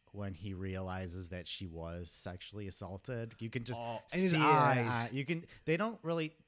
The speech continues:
Speaker 1: it's not, like, a s-, huge moment. It's, like, kinda subtle,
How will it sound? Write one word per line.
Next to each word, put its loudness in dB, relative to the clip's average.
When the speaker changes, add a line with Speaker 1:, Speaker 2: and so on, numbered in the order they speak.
Speaker 1:
it's -6
not, -2
like, -2
a -6
s-, -6
huge -6
moment. -2
It's, -8
like, -6
kinda -6
subtle, -6